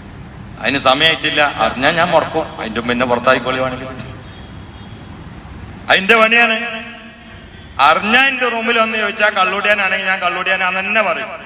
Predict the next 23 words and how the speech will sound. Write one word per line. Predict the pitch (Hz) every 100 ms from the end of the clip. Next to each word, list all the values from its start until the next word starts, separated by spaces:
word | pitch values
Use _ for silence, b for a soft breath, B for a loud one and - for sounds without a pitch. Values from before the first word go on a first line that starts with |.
| -
ആ, | 131 104 - 127 - - - 117
വേണേ | 143 160
ഇങ്ങോട്ട് | 160 160
ഇത് | 156
കംപ്ലൈന്റ് | 151 135 156 151
കൊടുത്താൽ | 143 139 - - - - - - - - - - - - - - - - 123
രണ്ടാലൊന്ന്, | 147 185 220 226 220 226 214
ഒന്നുകിൽ | 165 180 214
കുടി | 170 180
നിർത്തുക | 208 175 190 196 196 190 208 - - - - - -
അല്ലെങ്കിൽ | 135 156
നമ്മളെ | 151 131 139
നിർത്തുക. | 131 143 143 - - - - - - - - - - - - - - - - - - - -
ഇവിടെ | 214
ആരാ | 202 202 214 196
കുടിക്കണവര് | 214 214 190 185 185
കുടിക്കാത്തവരൊന്നും | 170 180 160 160 160 156 143
എനിക്കറിയില്ല. | - 139 127 117 -
അറിഞ്ഞാ | 170 226 277
ഞാൻ | 339 320
മുടക്കും. | 277 320 -
എന്നോട് | - - - - 185
ചോദിച്ചാൽ | 190 175 170 170